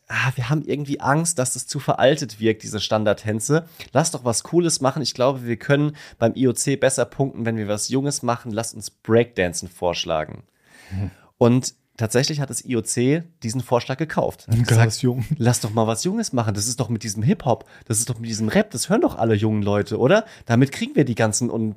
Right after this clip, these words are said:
Speaker 1: dann können sie auch für zweihunderttausend Euro Tickets kaufen bei uns, damit wir wieder Geld verdienen.“ Ähm, long story short, das I O C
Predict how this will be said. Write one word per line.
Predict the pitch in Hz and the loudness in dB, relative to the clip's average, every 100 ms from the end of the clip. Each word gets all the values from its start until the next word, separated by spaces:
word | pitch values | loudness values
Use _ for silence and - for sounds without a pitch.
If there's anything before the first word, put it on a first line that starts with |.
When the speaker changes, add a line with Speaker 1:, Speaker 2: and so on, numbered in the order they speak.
| - | 0
Speaker 1:
dann | 113 107 | 0 2
können | 135 131 | 0 0
sie | 107 | 0
auch | 131 | -2
für | - | -2
zweihunderttausend | - - 147 156 151 143 156 151 147 | -2 2 4 4 2 2 -2 -4 -2
Euro | 110 156 | 0 0
Tickets | 156 247 - - | 0 -2 -4 -2
kaufen | - 107 98 | 2 2 2
bei | 98 90 | 2 4
uns, | 98 85 - - - | 2 -2 -8 -16 0
damit | 104 98 | 2 4
wir | 123 | 4
wieder | 131 113 | 6 4
Geld | 98 98 - | 4 2 0
verdienen.“ | 90 87 82 78 - - - - _ | -4 -4 -8 -8 -16 -20 -20 -20 _
Ähm, | 113 113 113 107 | 6 8 6 4
long | 120 165 | 2 2
story | 147 110 101 | 2 2 0
short, | - 110 - | 2 2 2
das | 135 | 0
I | - 127 | 0 0
O | |
C | 110 - 131 180 | 2 2 4 4